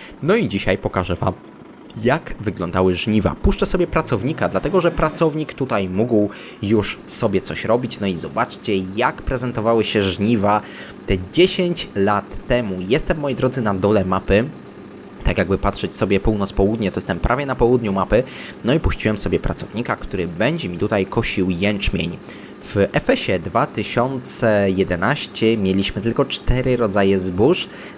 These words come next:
No i zobaczcie, jak wyglądała animacja. Zobaczcie, jak wyglądała animacja, e, wysypywania się słomy. Ona była zrobiona w taki sposób, jakby się tutaj kurzyło, ale zobaczcie, jak już słoma, która leży na ziemi, jak wyglądała. Ja uważam, że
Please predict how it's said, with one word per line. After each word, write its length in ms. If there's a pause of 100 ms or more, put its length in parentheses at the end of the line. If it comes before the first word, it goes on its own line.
No 60
i 100
zobaczcie, 760 (360)
jak 420
wyglądała 760
animacja. 1000 (140)
Zobaczcie, 400
jak 80
wyglądała 480
animacja, 840 (340)
e, 240 (140)
wysypywania 800
się 360 (120)
słomy. 580 (640)
Ona 220
była 240
zrobiona 460
w 60
taki 220
sposób, 300
jakby 220
się 160
tutaj 240
kurzyło, 680
ale 180
zobaczcie, 480
jak 280
już 240
słoma, 440
która 280
leży 320
na 140
ziemi, 260
jak 160
wyglądała. 560
Ja 260
uważam, 380
że 180